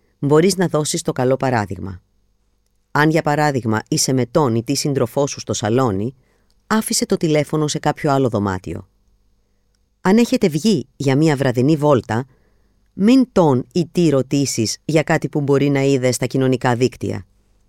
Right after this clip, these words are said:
Στη συνέχεια, μπορείς να εκφράσεις τη δυσαρέσκειά σου. Αν ο απέναντί σου έχει τη συνήθεια του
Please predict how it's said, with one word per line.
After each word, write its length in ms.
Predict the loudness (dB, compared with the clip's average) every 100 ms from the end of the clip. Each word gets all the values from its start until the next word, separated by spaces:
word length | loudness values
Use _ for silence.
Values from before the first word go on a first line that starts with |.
| _ _ _ _ _ _ _
Στη 200 | -10 -4
συνέχεια, 720 | 0 0 2 0 0 -2 -2 -4 _ _ _ -6
μπορείς 380 | 2 4 4
να 100 | 4
εκφράσεις 640 | 2 0 -4 -2 -2 -4 -2
τη 120 | -2
δυσαρέσκειά 720 | 0 -2 -2 -2 -2 -2 -2
σου. 240 | -6 -14 -20 _ _ _ _ _ _ _ _ _ _
Αν 200 | 2 4
ο 60 | 4
απέναντί 500 | 4 2 4 2 0
σου 260 | -2 -8 -6
έχει 200 | -6 -4
τη 80 |
συνήθεια 480 | -4 0 -2 0 -2
του 100 | -2